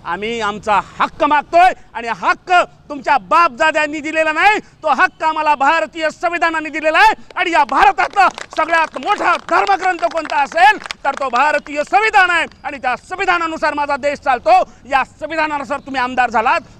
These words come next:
त्याच संविधानाची शपथ घेऊन तुम्ही मंत्री झालात, संत्री झालात आणि तुमच्या पिढ्यानपिढ्या तुम्ही बसून खाताय आणि तुम्हाला आम्हाला तीनशे चारशे कोटी घेताना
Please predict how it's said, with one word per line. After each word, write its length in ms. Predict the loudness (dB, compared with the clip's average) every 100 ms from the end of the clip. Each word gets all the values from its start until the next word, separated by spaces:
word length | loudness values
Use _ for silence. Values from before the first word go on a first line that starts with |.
| -4
त्याच 340 | 0 0 -2 -4
संविधानाची 560 | -4 -2 0 0 -2 -6
शपथ 320 | -4 0 -2
घेऊन 300 | 0 -2 -4
तुम्ही 460 | -14 -10 -8 -6
मंत्री 420 | -4 -4 -4 -4 0
झालात, 300 | 0 0 -2 -4
संत्री 300 | -4 -6 0
झालात 320 | 2 2 -2 -6 -12
आणि 140 | -12
तुमच्या 300 | -10 -4 -4
पिढ्यानपिढ्या 1000 | -4 -2 -2 2 0 0 -6 0 2 0 -2 -12
तुम्ही 160 | -12 -10
बसून 440 | -4 -4 -2 -4
खाताय 460 | -2 -2 2 2 2 -2 -8
आणि 140 | -8 -6
तुम्हाला 240 | -2 0
आम्हाला 260 | 2 2 0
तीनशे 400 | 0 -6 -2 -4
चारशे 340 | 0 -2 -2
कोटी 280 | -8 -6 -6
घेताना 460 | -4 -2 0 2